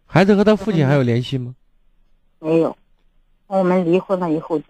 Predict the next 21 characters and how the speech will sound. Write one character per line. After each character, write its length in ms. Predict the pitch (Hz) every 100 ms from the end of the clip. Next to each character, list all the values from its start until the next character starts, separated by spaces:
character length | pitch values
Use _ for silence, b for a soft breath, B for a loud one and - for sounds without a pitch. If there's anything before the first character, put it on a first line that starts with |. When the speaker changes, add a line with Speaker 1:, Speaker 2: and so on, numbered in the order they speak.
| _
Speaker 2:
没 80 | 147
有 100 | 147
联 160 | 147 -
系。 80 | - _ _ _ _ _ _ _ _ _
Speaker 1:
那 80 | -
为 120 | 175
什 180 | 135 117
么？ 120 | 98 - _ _ _ _ _ _ _ _ _ _ _ _ _ _ _ _ _ _ _ _ _ _ _ _ _ _ _ _
Speaker 2:
他 100 | 220
父 180 | 202 196
亲 720 | - 156 147 151 - - - 170
他 100 | 175
是 120 | 170
个 180 | 165 156
没 120 | 147
有 140 | 160
责 240 | 151 - 151
任 160 | 147 -
心 140 | 160
的 80 | 151
人， 80 | 156